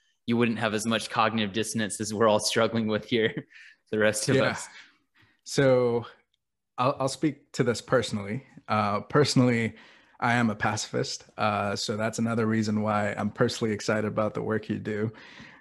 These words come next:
Speaker 2: Um,
Speaker 1: Mm-hmm.
Speaker 2: I, I've become a pacifist over time after reading the early church, uh, and seeing how the early church, up until Augustine, was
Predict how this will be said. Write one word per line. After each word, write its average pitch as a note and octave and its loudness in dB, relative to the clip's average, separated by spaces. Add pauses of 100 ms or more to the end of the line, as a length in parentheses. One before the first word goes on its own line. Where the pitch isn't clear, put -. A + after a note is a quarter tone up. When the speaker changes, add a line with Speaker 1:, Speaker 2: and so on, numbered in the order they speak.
(140)
Speaker 2:
Um, A2 4
Speaker 1:
Mm-hmm. G#2 -6
Speaker 2:
I, A2 2 (140)
I've A2+ 0
become D3+ 6
a - 8
pacifist G#2+ -2
over G#2 -2
time G#2 -2
after G#2 -6
reading G#2 -2 (320)
the G2 -2
early G#2 -2
church, - -2 (440)
uh, G#2 2
and G2+ -2
seeing A#2 2
how A2 2
the G#2+ -2
early A2 -2
church, G#2 -4
up B2 -2
until A#2+ 4
Augustine, G#2+ -2
was G2+ -6